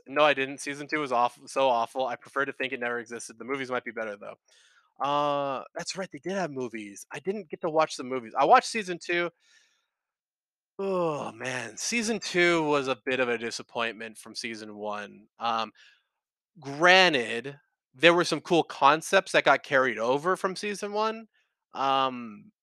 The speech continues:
a couple of twists and turns that I wasn't expecting, but, and, and to be fair, they tried to answer questions. I just don't think they ge-, they, they, listen, you don't get participa-,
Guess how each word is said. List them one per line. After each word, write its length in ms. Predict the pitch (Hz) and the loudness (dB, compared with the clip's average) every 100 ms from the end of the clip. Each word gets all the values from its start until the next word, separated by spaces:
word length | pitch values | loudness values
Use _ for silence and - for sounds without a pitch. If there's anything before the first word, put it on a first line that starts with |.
| - | -2
a 100 | 147 | 4
couple 280 | 156 147 147 | 4 4 2
of 80 | |
twists 260 | - 156 - | 2 -2 -2
and 100 | 131 | -6
turns 240 | 143 151 | -2 -2
that 80 | 147 | 0
I 40 | 135 | 0
wasn't 240 | 135 127 | -2 -6
expecting, 600 | - - 143 - 185 175 - | -12 -8 -8 -6 -8 -8 -4
but, 320 | 165 156 147 _ _ _ _ _ _ | 2 2 0 _ _ _ _ _ _
and, 160 | 226 269 - | -8 -8 -8
and 240 | 226 226 202 | -8 -10 -6
to 60 | 269 | -2
be 140 | 254 | -2
fair, 440 | - 151 143 147 | 2 8 10 10
they 140 | 147 151 | 6 2
tried 420 | - 147 143 143 | 2 6 6 6
to 120 | 147 | 0
answer 340 | 135 139 - 135 | 0 -2 -4 -8
questions. 720 | - 127 - - 143 143 - | -2 -4 -2 -4 -4 -4 -8
I 80 | 160 | -6
just 240 | 156 180 - | -4 -6 -2
don't 160 | 175 | -2
think 140 | 165 147 | -4 -4
they 120 | 143 | -6
ge-, 140 | 123 - | -4 -10
they, 320 | 127 131 127 | -4 -4 -4
they, 220 | 123 123 - - - _ - | -6 -10 -12 -18 -20 _ -4
listen, 220 | 156 160 | -4 0
you 60 | |
don't 140 | 185 226 | 2 2
get 140 | 202 | 2
participa-, 460 | 180 165 165 - | -2 -8 -8 -6